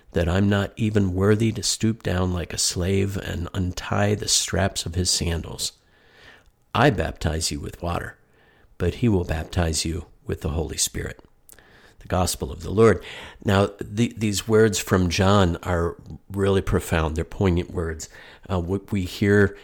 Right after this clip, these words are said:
John the Baptist, who is the fulfillment of the prophecy. So Mark's gospel starts off this way of saying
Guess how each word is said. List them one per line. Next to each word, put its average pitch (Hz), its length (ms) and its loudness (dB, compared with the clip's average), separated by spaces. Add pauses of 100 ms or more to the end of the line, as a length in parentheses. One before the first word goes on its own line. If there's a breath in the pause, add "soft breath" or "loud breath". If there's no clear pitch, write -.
(100)
John 98 300 4
the 143 80 2
Baptist, - 600 0
who 113 380 4
is 104 380 2
the - 160 -2
fulfillment 117 720 2
of 101 120 -10
the 104 80 -4
prophecy. - 680 2 (140)
So 87 360 2 (760 loud breath)
Mark's 90 380 0
gospel 92 420 4
starts 98 400 2
off 95 280 4
this 90 260 0
way 101 220 2
of - 120 -10
saying 90 360 0